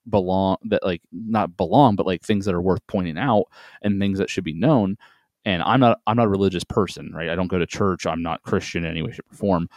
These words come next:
However, there is a heavy amount of dialogue that, again, right below the surface is directly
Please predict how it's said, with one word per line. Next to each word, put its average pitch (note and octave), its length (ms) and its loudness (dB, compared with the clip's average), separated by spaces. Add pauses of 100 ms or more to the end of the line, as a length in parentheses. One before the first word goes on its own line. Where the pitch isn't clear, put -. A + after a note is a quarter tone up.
(160)
However, A2+ 400 4
there E3+ 220 4
is E3 120 2
a F#2+ 160 4
heavy B2+ 840 2
amount F2 340 -2
of E2+ 160 -4
dialogue E2 720 -4 (420)
that, E2 380 -4 (160)
again, G#2 560 0
right F#2+ 180 -2
below C3 200 6
the A2 100 2
surface B2+ 560 2 (400)
is F#2+ 340 2
directly G#2 840 0